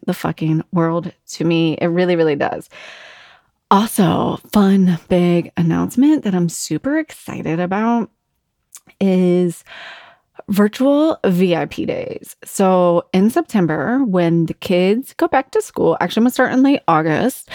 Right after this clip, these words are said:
um, with some beta testing. But when the kids go back to school, I'm gonna launch virtual V I P days because September is new, new year. I love that time of year. I can already feel myself getting excited for that time of year. I always get motivation to work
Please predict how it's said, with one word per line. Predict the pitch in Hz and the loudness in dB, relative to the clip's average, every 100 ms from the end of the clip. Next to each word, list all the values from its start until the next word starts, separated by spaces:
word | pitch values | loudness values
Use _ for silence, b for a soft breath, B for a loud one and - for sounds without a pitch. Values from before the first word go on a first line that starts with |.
| B B B B B | B B B B B
um, | 240 208 180 185 202 208 | -4 -4 -2 -4 -6 -4
with | 202 | -4
some | - 190 | -2 -2
beta | 175 175 214 | 0 0 -2
testing. | - 165 - 165 247 330 277 | -2 -8 -2 2 4 4 2
But | 190 196 185 170 - | 0 2 4 2 0
when | 180 | 0
the | 190 | 2
kids | 202 208 | 0 0
go | |
back | 226 233 | -2 -2
to | |
school, | 254 - 269 185 - | -4 -2 -2 -2 -2
I'm | 190 277 330 | 0 2 2
gonna | 330 | 2
launch | 247 214 220 - | 2 2 -2 -2
virtual | 165 170 190 170 | 0 0 0 -2
V | 160 - | 0 -2
I | 156 | -2
P | - - | -4 -2
days | - - - | -2 -2 -8
because | - - 165 160 160 B B B B B | -8 -2 0 0 -4 B B B B B
September | - 185 - 202 220 277 302 - | -2 -2 0 2 2 2 0 0
is | 180 165 | 0 2
new, | 170 175 196 | 2 4 4
new | 196 165 | 2 0
year. | - - 165 220 226 - | -4 -4 -2 -2 -4 -2
I | 185 | -2
love | 175 175 185 208 208 | 0 0 0 2 0
that | 190 | -2
time | 180 160 160 | -2 -2 0
of | |
year. | 151 165 170 - | 0 0 -2 -2
I | |
can | - 202 - | -4 -2 2
already | 190 240 | 2 4
feel | 220 185 | 2 2
myself | 175 170 170 | 0 0 -2
getting | 170 170 165 | 0 0 0
excited | 160 - 156 160 160 | -2 -4 -2 -2 -4
for | - | -6
that | - - | -8 -4
time | 170 | 0
of | 165 | 2
year. | 170 175 | 2 0
I | - 196 _ 185 | 0 -4 _ 2
always | 180 196 226 247 214 | 4 4 4 4 2
get | 190 190 | 0 0
motivation | 175 170 170 175 | 0 2 0 0
to | 165 | -2
work | 170 175 | -2 -4